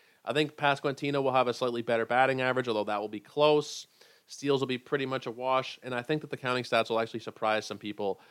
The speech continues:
uh, for Vinny P. We saw Bobby Witt Junior last year, eighty runs, eighty R B Is. I think we can see something similar from Vinny P. You know, a lot of it does come down as well to lineup positioning,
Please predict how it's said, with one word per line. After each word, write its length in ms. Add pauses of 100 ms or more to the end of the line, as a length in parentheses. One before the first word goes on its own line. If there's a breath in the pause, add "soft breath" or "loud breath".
(200 soft breath)
uh, 140
for 120
Vinny 220
P. 140
We 100
saw 220
Bobby 240
Witt 180
Junior 260
last 300
year, 220
eighty 180
runs, 320
eighty 220
R 100
B 140
Is. 340 (340 soft breath)
I 100
think 120
we 80
can 100
see 120
something 260
similar 320
from 180
Vinny 220
P. 300 (100)
You 80
know, 60
a 160
lot 240
of 60
it 120
does 240
come 140
down 160
as 100
well 400 (300 soft breath)
to 80
lineup 380
positioning, 600